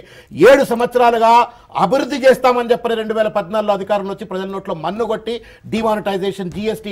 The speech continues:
ఇటువంటి ఉద్యోగాలు ఇవ్వకుండా రకరకాల వాగ్దానాలు చేసి మోసం చేసి ఇవాళ ఆ దాని నుంచి తప్పించుకోవడం కోసం, ఇవాళ అధికారంలో రావడం కోసం ఇవాళ మతాన్ని వాడుకుంటారు. నేను రెండు ప్రశ్నలు అడగదలుచుకున్నా. సంగ్రామం ఎవరి మీద చేస్తా ఉన్నారు? ఎవరి మీద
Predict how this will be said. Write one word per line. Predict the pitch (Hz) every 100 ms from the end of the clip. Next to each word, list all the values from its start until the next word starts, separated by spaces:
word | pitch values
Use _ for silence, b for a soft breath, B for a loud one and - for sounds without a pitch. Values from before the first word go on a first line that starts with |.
| 185
ఇటువంటి | 202 196 190 B B 175
ఉద్యోగాలు | 185 247 226 208
ఇవ్వకుండా | 208 202 190 190 196
రకరకాల | 233 247 254 220
వాగ్దానాలు | 208 175 208 190
చేసి | 180 170
మోసం | 196 208 190
చేసి | 190 185
ఇవాళ | 180 208 262 B B - 190
ఆ | 147
దాని | 196 240
నుంచి | 254 -
తప్పించుకోవడం | 214 294 - 269 254 233
కోసం, | 226 214
ఇవాళ | 202 196 214 190
అధికారంలో | 202 214 214 202 185
రావడం | 185 185 185
కోసం | 175 175
ఇవాళ | 175 196 175
మతాన్ని | 202 180
వాడుకుంటారు. | 165 156 - - b b
నేను | 208 175
రెండు | 214 240
ప్రశ్నలు | 214 220 220
అడగదలుచుకున్నా. | 214 196 - 123 - _ _ _ _ _ _ - 208
సంగ్రామం | 240 302 302 294 247
ఎవరి | 262 269
మీద | 214
చేస్తా | 233 233 226
ఉన్నారు? | 220 214 202 _ _ _ _ _ _ _ _ _ _ _ - 170
ఎవరి | 233
మీద | 226